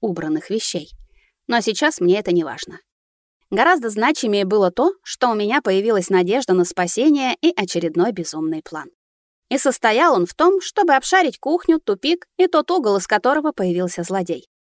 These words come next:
Пока лисы обкрадывают хозяина, тоже займусь делом. Если злато серебро злодея где-то там, я его найду. Спустя несколько отчаянных попыток найти сокровищницу,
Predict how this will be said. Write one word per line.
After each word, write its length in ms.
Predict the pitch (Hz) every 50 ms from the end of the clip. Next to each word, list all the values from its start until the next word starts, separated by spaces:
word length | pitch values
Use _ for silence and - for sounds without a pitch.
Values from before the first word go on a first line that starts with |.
| _ _ _
Пока 260 | - 220 - 392 403
лисы 280 | 339 294 349 339 - -
обкрадывают 580 | - - - 262 294 285 240 185 185 180 -
хозяина, 560 | - 202 214 - 349 403 349 202 170 147 - - _ _ _ _ _ _ _ - -
тоже 220 | - 539 349 247
займусь 400 | 180 175 170 170 175 165 160 -
делом. 320 | - 196 180 165 - 170 - _ _ _ _ _ _ _ _ _ _
Если 320 | - 381 427 381 - 247 233
злато 320 | 220 247 294 320 302 208
серебро 400 | 190 - 220 226 220 262 302 302
злодея 460 | 226 202 202 196 196 254 302 262 196
где-то 320 | 180 175 208 254 175 180 165
там, 240 | - 202 277 311 349 - _ - _ -
я 260 | 165 165 160 156 160
его 220 | 165 170 170 160
найду. 400 | 165 165 165 160 160 - 156 - _ _ _ _ _ _ _ _ _ _
Спустя 420 | - - - 294 - - 480 440
несколько 480 | 339 294 349 349 - 254 226 - - 190
отчаянных 480 | 185 - - 330 330 294 240 196 - -
попыток 400 | - - - 302 311 - 214 -
найти 260 | - 175 175 - 226
сокровищницу, 840 | - 165 - - 269 339 330 320 - - 277 254 - - - 240 247